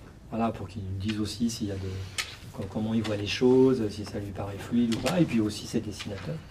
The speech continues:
Et on est là pour travailler ensemble aussi, donc, euh, moi j'ai trouvé que ça, ça s'était passé, euh, de manière assez idéale.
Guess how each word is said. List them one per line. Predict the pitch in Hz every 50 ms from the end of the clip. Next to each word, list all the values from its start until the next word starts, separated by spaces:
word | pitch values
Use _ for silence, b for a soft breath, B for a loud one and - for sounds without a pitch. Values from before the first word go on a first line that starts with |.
| B B B B B B B B B B - - 120
Et | 110
on | 104 101 101 98 98 98 98 98
est | 98
là | 98 98
pour | - - -
travailler | - 101 98 98 101 101 98
ensemble | 101 104 98 - - 110 101 101 98
aussi, | 95 - - 165 170 175 151
donc, | 117 110 113 110 - -
euh, | 107 101 101 101 101 98 101 101 101 101
moi | 104 95
j'ai | 95 -
trouvé | - - 110 107 127
que | 120
ça, | 117 107 98 92
ça | 92 - -
s'était | - - -
passé, | - 123 - - - - 117 110
euh, | 104 101 98 - - B B B B B B B -
de | 113
manière | 110 107 110 110 113
assez | 113 - - 123
idéale. | 120 113 117 110 110 113 135 175 190